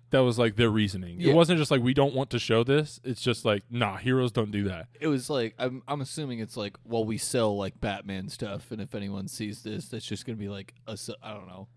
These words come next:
Speaker 2: associated." But I'm sure there's plenty of porn out there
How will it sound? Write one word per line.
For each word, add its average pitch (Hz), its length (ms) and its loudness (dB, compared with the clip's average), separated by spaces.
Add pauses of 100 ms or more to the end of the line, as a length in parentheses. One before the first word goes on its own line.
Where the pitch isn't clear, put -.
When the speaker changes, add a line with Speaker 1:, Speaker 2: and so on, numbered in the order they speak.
(140)
Speaker 2:
associated." 113 760 -8
But 110 240 -4 (2750)
I'm 160 140 -4
sure 156 300 -2
there's 151 200 -2
plenty 123 580 -4
of 143 200 -6
porn 127 380 -2
out 95 240 -8
there 104 360 -8